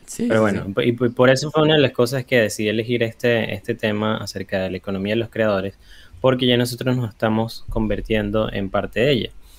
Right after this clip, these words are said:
Speaker 2: Y aunque pensemos que el tener un podcast, que en tener una cuenta en Instagram, que en, que en el que comienza a ser parte de esta economía, eh, ya es algo que es como, digamos, muy tarde,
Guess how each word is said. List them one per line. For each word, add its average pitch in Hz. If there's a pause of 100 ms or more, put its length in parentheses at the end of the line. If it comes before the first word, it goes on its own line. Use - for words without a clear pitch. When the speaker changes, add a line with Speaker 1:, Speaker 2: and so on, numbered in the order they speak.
(320)
Speaker 2:
Y 117
aunque 110
pensemos 123
que 139
el 117
tener 120
un 127
podcast, 123
que 113
en 104
tener 104
una 113
cuenta 113
en 113
Instagram, 110
que 101
en, 98
que 104
en 101
el 98
que 101
comienza 104
a 117
ser 107
parte 110
de 107
esta -
economía, 107 (400)
eh, 104
ya 110
es 110
algo 123
que 110
es 104
como, 123
digamos, 107
muy 123
tarde, 107